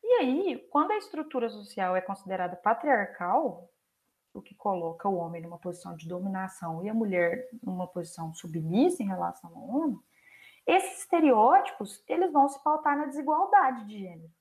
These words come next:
e vão acabar servindo de alicerce pra preconceitos em relação às mulheres, que a gente chama de sexismo, né? E aí, esse sexismo, eles vão estabelecer uma divisão de papéis e de tarefas em função do gênero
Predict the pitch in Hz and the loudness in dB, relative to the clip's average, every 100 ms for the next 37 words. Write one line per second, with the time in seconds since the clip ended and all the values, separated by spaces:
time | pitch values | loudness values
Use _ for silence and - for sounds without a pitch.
0 | _ _ _ - 427 339 262 262 254 254 | _ _ _ -8 0 4 4 6 6 4
1 | 254 294 254 254 247 254 302 349 269 233 | 2 -4 -4 -4 0 0 0 -2 -2 0
2 | 269 - - - 277 269 285 285 320 392 | -2 -6 -16 -2 -2 0 -4 -2 -2 -2
3 | - 392 302 294 226 220 202 202 - 202 | -2 -2 -2 -8 -10 -8 -8 -8 -10 -8
4 | 208 294 247 202 - - - 285 302 302 | -2 0 0 0 -12 -18 -8 -2 -2 -2
5 | 277 269 269 277 - 330 240 202 185 180 | -2 -2 -4 -10 -4 -2 -2 -4 -12 -14
6 | _ _ _ _ _ _ _ - 349 302 | _ _ _ _ _ _ _ 4 6 6
7 | 311 311 294 - 269 294 285 262 269 269 | 4 0 -4 0 4 6 6 4 4 4
8 | 285 269 294 339 - 262 311 - - - | 4 6 4 2 4 4 4 -2 -12 -10
9 | 247 233 220 277 226 214 349 - 240 233 | -4 -4 -2 -4 0 0 0 -2 -4 -4
10 | 196 214 370 370 302 233 _ - 202 - | -6 -4 -6 -8 -16 -18 _ -12 -12 -6
11 | - 247 220 196 311 - 392 - _ _ | 4 6 6 6 2 2 -10 -12 _ _
12 | - 269 262 262 254 214 220 233 220 208 | 2 2 4 0 2 0 0 -2 -2 -2
13 | 247 381 | -4 -8